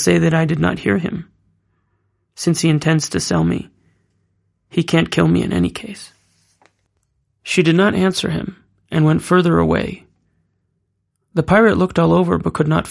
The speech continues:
find her. In the end, he was most probably eaten by wild animals.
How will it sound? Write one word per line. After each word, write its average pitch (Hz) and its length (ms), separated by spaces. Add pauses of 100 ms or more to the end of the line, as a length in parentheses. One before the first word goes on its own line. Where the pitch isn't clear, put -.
find - 220
her. - 240 (520)
In 165 120
the 156 160
end, 185 180
he 156 100
was 151 300
most 170 180
probably 165 380
eaten 160 340
by 160 160
wild 156 360
animals. - 600